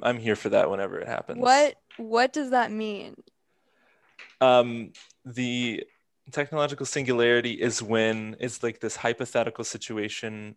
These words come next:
Speaker 1: where, uh, scientists are able to, scientists,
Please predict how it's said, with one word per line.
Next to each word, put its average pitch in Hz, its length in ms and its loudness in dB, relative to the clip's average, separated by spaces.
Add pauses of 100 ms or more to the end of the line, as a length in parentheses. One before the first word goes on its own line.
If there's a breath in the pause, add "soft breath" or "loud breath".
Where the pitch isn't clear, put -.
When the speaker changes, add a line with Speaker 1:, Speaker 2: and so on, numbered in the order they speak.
Speaker 1:
where, 110 560 -4 (680 soft breath)
uh, 82 580 0 (200)
scientists 131 680 0
are 117 160 2
able 113 300 -4
to, 104 640 -8 (180)
scientists, - 1000 -2